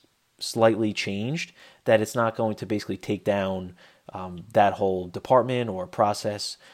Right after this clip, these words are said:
um, you know, so it's always something you wanna look into. And then learning from the past, and I know I touched on it briefly, right? So it's kinda looking at twen-, twenty twenty-three and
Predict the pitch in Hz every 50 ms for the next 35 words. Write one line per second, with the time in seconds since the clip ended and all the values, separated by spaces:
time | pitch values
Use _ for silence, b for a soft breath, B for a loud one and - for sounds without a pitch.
0 | B B B B - - 82 85 82 - - - _ - - 101 95 95 98 -
1 | - 104 98 95 - 139 139 143 135 - 135 113 - 120 113 107 104 98 101 95
2 | 92 90 95 95 - - - - - - - - _ _ _ _ _ _ _ _
3 | _ _ _ _ _ _ _ _ _ _ _ _ _ _ _ _ _ _ _ _
4 | _ _ b b b b b b b b b b b b b b _ - 170 190
5 | 220 233 233 220 185 170 - _ _ _ _ _ - 117 127 147 170 175 170 175
6 | 160 147 135 123 - - 92 82 90 - - - 107 107 110 117 117 113 107 107
7 | - 113 104 - - 107 101 98 - - 101 98 - - 117 113 113 110 104 104
8 | 107 110 - - 107 104 - - - 220 220 226 180 185 180 - 170 165 156 147
9 | 135 - - _ _ - - 131 123 - - - - 120 117 117 - - 127 127
10 | 135 - - 110 101 101 120 160 175 B B B B B B B B B B B
11 | B _ 135 135 131 127 127 117 -